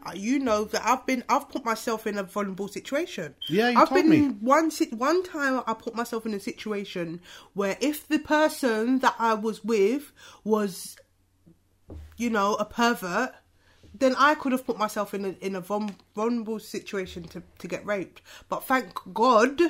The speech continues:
Speaker 1: 'cause I was naive. It's not like I knew what I was, like, I knew what I was doing, but I w-, I didn't have any, I was very naive, innit? So,
Speaker 2: Mm.
Speaker 1: and, and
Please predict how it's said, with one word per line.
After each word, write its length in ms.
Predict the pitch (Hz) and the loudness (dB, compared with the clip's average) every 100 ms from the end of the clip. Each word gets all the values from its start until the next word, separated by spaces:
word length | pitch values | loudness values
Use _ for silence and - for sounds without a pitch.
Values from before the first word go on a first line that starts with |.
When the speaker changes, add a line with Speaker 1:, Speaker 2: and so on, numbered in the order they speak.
| - _ _ - - | 0 _ _ -18 -4
Speaker 1:
'cause 140 | 277 | 8
I 120 | 330 359 | 10 10
was 160 | 339 | 6
naive. 500 | 294 285 294 311 214 | 4 4 4 2 2
It's 120 | 247 | -2
not 100 | 339 | 0
like 180 | 294 294 | 2 4
I 120 | 285 | 2
knew 300 | 240 233 269 | 2 2 2
what 180 | 220 220 | 2 4
I 100 | 208 | 2
was, 300 | 196 202 185 _ - - - | 0 -4 -8 _ -20 -20 -6
like, 220 | 214 226 | 0 4
I 60 | 247 | 6
knew 140 | 302 | 6
what 60 | 370 | 6
I 20 | |
was 80 | 262 | 6
doing, 160 | 311 240 | 2 2
but 120 | 190 | 2
I 100 | 226 | 2
w-, 220 | 220 240 | 2 -2
I 80 | 233 | -2
didn't 260 | 226 285 262 | 0 -2 0
have 240 | 240 226 | 0 2
any, 500 | 233 226 214 208 202 _ _ _ - | 2 0 -2 -4 -8 _ _ _ 0
I 60 | |
was 160 | 220 220 | 2 2
very 260 | 240 254 226 | 0 0 2
naive, 500 | 214 202 190 151 151 | 0 0 -4 -6 -6
innit? 380 | 202 151 110 | -6 -8 -10
So, 240 | - 180 208 | -8 -4 -2
Speaker 2:
Mm. 340 | 120 110 147 - | -2 -4 -8 -8
Speaker 1:
and, 300 | 180 175 - | -8 -8 -10
and 360 | 170 165 165 | -12 -12 -14